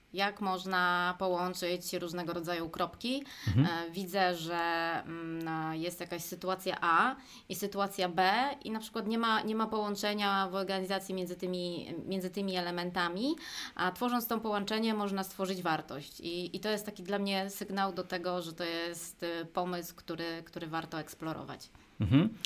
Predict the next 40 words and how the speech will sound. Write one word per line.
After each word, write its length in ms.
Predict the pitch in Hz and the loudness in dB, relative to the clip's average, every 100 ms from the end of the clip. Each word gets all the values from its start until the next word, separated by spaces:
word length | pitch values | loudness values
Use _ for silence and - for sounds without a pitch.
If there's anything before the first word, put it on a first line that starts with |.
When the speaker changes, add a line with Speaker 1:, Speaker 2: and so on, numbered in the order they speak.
| - | 0
Speaker 2:
Czyli 180 | - 127 | 4 6
to 140 | 170 | 8
jest 180 | 170 - | 8 8
styl 260 | - 165 160 | 8 12 12
myślenia, 560 | 156 - 143 117 101 | 12 10 10 10 10
to 160 | 101 131 | 8 6
w 60 | |
jaki 200 | 139 135 | 6 6
sposób, 500 | 135 - 139 - 143 - - - - | 4 6 6 6 4 0 -14 -14 0
e, 300 | - 127 120 - - - - - - - | 8 10 10 8 0 -12 -20 -20 -6 6
można 240 | 131 123 | 8 10
powiedzieć, 480 | 120 123 127 127 123 | 8 8 8 8 8
zachowuje 440 | 123 120 123 139 135 | 8 8 8 10 10
się 140 | 139 | 8
twój 280 | - 131 120 | 6 10 12
mózg 400 | 123 147 - - | 12 12 6 -2
w 160 | - | -4
pierwszej 600 | - 143 135 - 131 127 | 6 8 8 10 10 10
chwili, 400 | 117 - 135 147 | 6 6 8 8
w 60 | 156 | 6
tak 140 | 127 | 6
zwanym 280 | 117 123 123 | 10 12 12
momencie 420 | 123 123 127 123 | 12 12 12 10
zero, 420 | 110 120 127 160 180 - - | 10 10 12 10 6 -4 -4
kiedy 180 | - 127 | 4 8
masz 180 | 127 127 | 10 10
do 100 | 123 | 10
czynienia 480 | - 127 123 127 123 | 10 10 12 12 10
z 120 | - | 6
czymś 360 | - 120 120 120 | 8 10 10 8
dla 120 | 120 | 6
siebie 260 | 135 127 | 8 8
względnie 400 | 117 117 120 120 | 8 10 10 12
nowym 300 | 117 139 147 | 10 10 10
i 80 | 123 | 10
możesz 280 | 131 131 120 | 10 10 8
zadziałać 480 | 120 117 120 120 127 | 8 10 12 10 8
dla 180 | 120 117 | 8 8
siebie 380 | - 120 120 - | 8 10 10 8
spontanicznie. 840 | - - 123 123 113 104 - 92 | 4 8 10 12 10 8 4 2